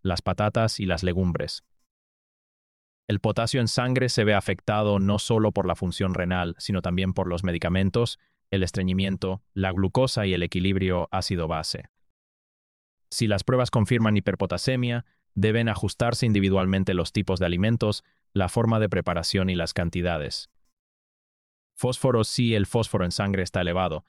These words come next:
se pueden revisar primero las carnes procesadas,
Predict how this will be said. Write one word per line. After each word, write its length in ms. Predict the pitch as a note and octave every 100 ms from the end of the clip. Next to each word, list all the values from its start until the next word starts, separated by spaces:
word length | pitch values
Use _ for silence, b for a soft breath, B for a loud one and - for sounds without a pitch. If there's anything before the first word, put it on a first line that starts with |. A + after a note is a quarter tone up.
| _
se 180 | - A#2
pueden 300 | G2 C3+ D#3
revisar 440 | C#3+ B2+ A#2 B2 B2+
primero 380 | A#2 A2 A#2
las 200 | A2+ F2+
carnes 340 | - F#2+ F#2+ F2+
procesadas, 800 | G2 F2+ E2+ B2 B2 B2+ B2